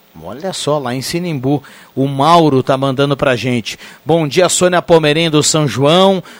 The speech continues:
Bom dia a todos da sala, Suzana Nascimento. Ah, onde está a Aline? Perguntou o nosso ouvinte, o Sidney Carnop. Nesse momento, nas curvas do Pinheiral, lá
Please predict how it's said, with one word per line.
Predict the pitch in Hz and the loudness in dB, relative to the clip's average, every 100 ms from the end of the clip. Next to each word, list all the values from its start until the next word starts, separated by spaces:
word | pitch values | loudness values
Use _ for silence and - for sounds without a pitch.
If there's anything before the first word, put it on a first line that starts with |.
| - | -6
Bom | 147 151 | -2 0
dia | 147 | 2
a | 165 | 2
todos | 175 160 151 | 0 -2 0
da | 151 | -2
sala, | 139 160 160 | 0 0 -2
Suzana | - 147 123 156 147 | -2 -2 -2 0 0
Nascimento. | 139 - 131 147 185 180 - 175 170 - - - _ - | -2 -2 -2 0 2 0 0 2 2 -2 -20 -20 _ -6
Ah, | 139 139 139 139 139 135 135 131 127 123 - _ _ _ _ _ _ _ _ _ _ - | -2 0 2 2 0 0 0 -2 -2 -4 -8 _ _ _ _ _ _ _ _ _ _ -2
onde | 156 175 156 | 0 0 -2
está | 143 - 156 | -4 0 2
a | |
Aline? | 147 147 202 190 143 | 2 0 0 0 -2
Perguntou | 127 143 135 143 160 | -2 -2 -2 -2 0
o | 156 | 0
nosso | 147 - | 0 -2
ouvinte, | 135 120 165 - | -2 -2 -4 -2
o | 147 | -2
Sidney | 156 147 147 139 | -2 -2 -2 -2
Carnop. | 147 131 151 175 - | -2 0 2 2 0
Nesse | 143 156 160 | -2 -2 -2
momento, | 147 151 170 | -4 -4 -8
nas | 196 185 - | -6 -6 -2
curvas | 185 180 180 | -2 -2 -6
do | 151 | -8
Pinheiral, | - 175 143 156 175 | -6 -2 0 0 0
lá | 151 | 0